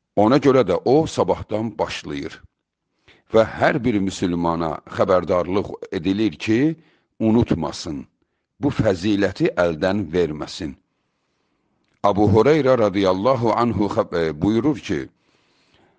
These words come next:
"Avsani xalili bi thalasin la ad'uhunna hatta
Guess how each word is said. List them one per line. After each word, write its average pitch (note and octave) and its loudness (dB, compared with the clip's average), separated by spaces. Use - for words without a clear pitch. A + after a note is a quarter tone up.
"Avsani D#3 2
xalili A#2 0
bi E2 -6
thalasin A2 -2
la D#3+ 2
ad'uhunna A#2 0
hatta - -2